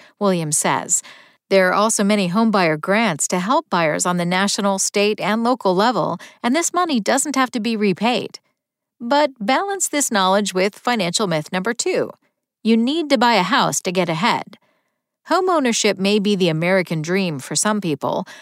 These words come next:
but according to Jay Zygmunt, founder of Child Free Wealth in Water Valley, Mississippi,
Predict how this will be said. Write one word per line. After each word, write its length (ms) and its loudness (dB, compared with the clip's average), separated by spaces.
but 140 4
according 400 0
to 100 -2
Jay 280 2
Zygmunt, 580 0
founder 400 0
of 160 0
Child 340 0
Free 180 -4
Wealth 380 0
in 140 -4
Water 240 0
Valley, 260 0
Mississippi, 800 -4